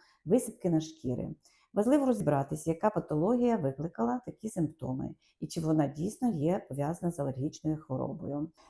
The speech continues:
Для діагностики призначаю шкірні алерготести, імунологічні алерготести, спірометрію, тест фено.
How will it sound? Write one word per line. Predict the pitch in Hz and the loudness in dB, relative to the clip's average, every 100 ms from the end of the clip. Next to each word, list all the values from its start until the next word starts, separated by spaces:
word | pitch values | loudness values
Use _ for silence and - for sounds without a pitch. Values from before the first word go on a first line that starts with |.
| - | 0
Для | 180 | 4
діагностики | 202 226 226 262 294 - | 8 8 8 4 2 2
призначаю | 180 160 165 165 156 | 2 2 2 2 2
шкірні | 156 - 175 170 160 143 | 0 0 0 2 2 2
алерготести, | - 208 190 135 - 131 135 - 151 156 _ - | 0 -2 0 -2 -2 -4 -4 -6 -6 -6 _ 2
імунологічні | 262 226 160 127 139 - 170 | 4 6 4 2 -2 -2 -2
алерготести, | 170 160 160 - 165 160 175 | 0 0 -4 -4 -4 -4 -8
спірометрію, | - 269 269 151 - 139 139 143 151 151 _ _ | -6 -2 2 2 0 -4 -2 -2 -4 -6 _ _
тест | - 240 240 | 0 0 0
фено. | - 147 135 127 | 0 0 0 -2